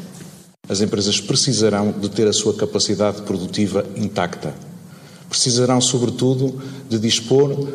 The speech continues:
dos trabalhadores que, eh, ao longo dos últimos anos, foram não só adquirindo a experiência e a competência para poderem assegurar a satisfação das necessidades dos clientes e dos consumidores,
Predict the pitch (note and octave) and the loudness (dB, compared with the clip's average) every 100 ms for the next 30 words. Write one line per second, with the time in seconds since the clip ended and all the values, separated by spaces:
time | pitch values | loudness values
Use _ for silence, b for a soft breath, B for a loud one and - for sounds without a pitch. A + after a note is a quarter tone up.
0 | - G2 C3+ D3 - B2 A#2+ A2 G2 A2+ | -8 -2 0 2 2 2 4 4 4 2
1 | - - - B B B - - A#2+ C3 | 2 -6 -8 B B B -10 2 4 4
2 | C#3 - - G#2 G2+ F#2+ - - - - | 2 -4 -2 2 2 2 -4 -10 -6 -2
3 | G#2 A#2 B2+ G#2 G2+ - - G#2+ A2+ A2 | 2 4 4 2 -2 -2 -2 0 0 0
4 | A2 G2 G#2 A#2 C3 - - B B - | 0 2 2 2 0 -4 -10 B B -6
5 | - A2+ A2+ A#2 A2 - C#3 G#2 - - | 0 2 4 2 2 4 4 2 -4 -2
6 | A2 - - A2+ B2 G#2 E2+ E2+ - - | -4 -2 0 2 4 2 -2 -4 -2 -2
7 | - G#2+ A#2+ C3 - - E2+ - G#2+ G#2 | 0 2 4 4 2 0 -2 2 0 2
8 | A2+ - - G#2+ - - D2 - B B | -2 0 0 2 0 -2 -6 -10 B B
9 | B A2 G2+ - G#2 A2 B2 G#2+ F#2+ - | B 0 0 0 2 4 4 4 2 2
10 | - - G#2 A2 G2 F2 - - F#2+ - | 2 2 2 2 2 0 -4 -2 -2 -2
11 | - G#2 A2 G#2 F2+ F#2+ - - G2 G2+ | 0 2 2 0 0 2 2 0 2 0
12 | E2+ - - B B B G#2 - G2+ G#2 | 0 -4 -8 B B B -4 -2 0 2
13 | G2+ - G2 F#2 - F2+ - F#2 G2 A2 | 2 0 -2 -4 -2 -2 0 0 2 2
14 | - | 0